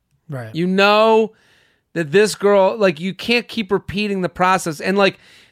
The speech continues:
Speaker 2: attention isn't the only thing that means a girl <laughs> likes you.
Speaker 1: No. No, it's an, uh, of course, l-, l-, we talked about it on a couple of podcasts ago, the, the hand on the knee, the hand on
Speaker 2: Yeah.
Speaker 1: the lo-, small of the back.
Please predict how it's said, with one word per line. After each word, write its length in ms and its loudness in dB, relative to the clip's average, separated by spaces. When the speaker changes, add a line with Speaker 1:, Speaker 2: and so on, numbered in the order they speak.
Speaker 2:
attention 800 0
isn't 320 -2
the 140 -6
only 280 0
thing 240 -2
that 80 -2
means 300 -2
a 60 -4
girl 160 0
<laughs> 20 -6
likes 360 -4
you. 160 -14
Speaker 1:
No. 440 -8
No, 320 4
it's 200 -8
an, 200 -6
uh, 160 -14
of 320 -4
course, 280 2
l-, 200 -4
l-, 220 -8
we 340 -6
talked 220 0
about 100 -2
it 40 0
on 60 -2
a 40 -2
couple 200 -2
of 60 -6
podcasts 400 -4
ago, 220 -6
the, 380 0
the 120 -2
hand 240 -4
on 80 -4
the 60 -2
knee, 260 -4
the 140 -10
hand 180 -6
on 60 -2
Speaker 2:
Yeah. 240 2
Speaker 1:
the 60 -2
lo-, 40 -6
small 220 -4
of 40 -2
the 60 -4
back. 220 0